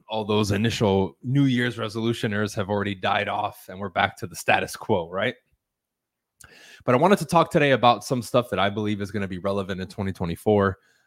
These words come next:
Um, I'm not specifically gonna talk about one thing, but there's a few kind of items that I wanna touch on in regards to the world, maybe the economy, real estate, social media,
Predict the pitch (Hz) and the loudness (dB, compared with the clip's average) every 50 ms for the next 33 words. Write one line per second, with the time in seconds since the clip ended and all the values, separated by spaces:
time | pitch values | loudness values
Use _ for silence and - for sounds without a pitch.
0 | _ _ - 90 90 98 107 - - - - - 98 - - 107 - 98 95 98 | _ _ -6 -2 0 0 0 0 -2 -8 -12 -12 -10 -8 -6 -8 -6 -6 -6 -6
1 | 95 87 90 87 87 - 104 92 - - 87 87 85 80 90 92 92 87 - - | -6 -4 -6 -8 -6 -4 -4 -4 -4 -4 -6 -6 -4 -4 -4 -4 -4 -4 -6 -6
2 | 95 92 90 90 85 - 101 98 95 - 98 87 - - - 170 160 151 143 135 | -6 -4 -4 -6 -6 -6 -8 -6 -6 -4 -6 -8 -6 -4 0 2 4 4 4 4
3 | 131 123 120 - _ _ _ _ _ _ - 117 107 101 104 - 101 107 104 104 | 2 0 -2 -6 _ _ _ _ _ _ -2 0 0 0 0 0 2 2 2 0
4 | 95 92 101 95 92 95 95 92 87 - - 107 98 - - 104 92 92 92 92 | -2 -4 -2 -2 -2 -2 -2 -4 -6 -4 -2 -4 -4 -2 -2 -2 -2 0 -2 -2
5 | 92 92 92 90 - 92 90 90 - - 92 85 92 92 104 107 104 104 101 101 | -4 -6 -6 -6 -4 -4 -6 -6 -6 -10 -12 -12 -6 -2 0 2 2 2 2 0
6 | 98 92 92 90 87 90 87 90 87 85 - - 104 101 101 95 92 95 95 92 | 0 -2 -6 -6 -6 -6 -6 -6 -8 -10 -4 -2 0 0 2 0 0 0 -2 -2
7 | 87 95 98 95 98 90 - - - 104 98 98 92 90 - _ - - - 107 | -2 -2 -2 -2 -2 -4 -4 0 0 2 2 2 0 -2 -6 _ -16 -12 -10 -8
8 | 98 - - 101 95 95 95 92 95 92 90 87 87 85 | -8 -8 -8 -6 -6 -4 -4 -4 -4 -4 -4 -4 -4 -6